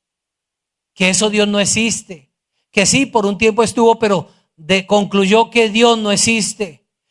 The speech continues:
que no es verdad que en la iglesia de Dios se manifiesta el Espíritu Santo. Entonces dice, viene la pregunta, ¿vivirá él?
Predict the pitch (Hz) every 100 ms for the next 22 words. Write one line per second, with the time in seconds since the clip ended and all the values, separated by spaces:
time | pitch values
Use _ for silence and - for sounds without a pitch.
0 | _ - 208 208 220 226 220 233 226 233
1 | 214 185 196 214 220 202 214 - 226 214
2 | 190 214 214 - 233 220 - _ _ 185
3 | 190 180 - - 226 220 214 185 214 233
4 | 214 214 - _ _ _ _ _ _ _
5 | _ _ _ _ _ _ _ _ _ _
6 | _ _ _ _ _ _ _ 147 151 190
7 | 202 214 202 214 220 - 220 202 - _
8 | _ - 165 196 185 165 165 196 185 143
9 | - _ _ _ - 165 147 143 135 147
10 | 180 226 247 220